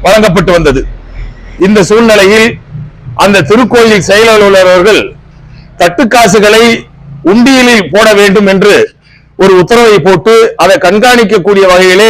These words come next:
இரண்டு நபர்களை நியமித்துள்ளார். இது பூசாரிகளை மிகவும் கேவலப்படுத்தக்கூடிய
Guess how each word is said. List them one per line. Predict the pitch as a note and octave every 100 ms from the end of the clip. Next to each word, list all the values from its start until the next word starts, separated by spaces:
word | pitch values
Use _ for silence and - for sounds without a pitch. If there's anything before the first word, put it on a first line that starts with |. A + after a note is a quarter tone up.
| G3+
இரண்டு | F3+ G3+ F#3+ F3+ E3
நபர்களை | F3 G#3+ G#3 G3+ F#3
நியமித்துள்ளார். | F3+ G3 D#3 F3 E3 C#3 - _ _ _ _ _ _ -
இது | G3 A#3+ D3+ D#3+ -
பூசாரிகளை | A3+ G#3 B3 A3+ G#3 G#3+ A#3+ A#3+ - - _ _ _ _ _ _ _ _ _ -
மிகவும் | D#3+ F#3 A#3 B3 C4 - - - - - _ _ _ _ -
கேவலப்படுத்தக்கூடிய | G#3+ B3+ B3+ G3+ A3+ A3 F3 G#3 G#3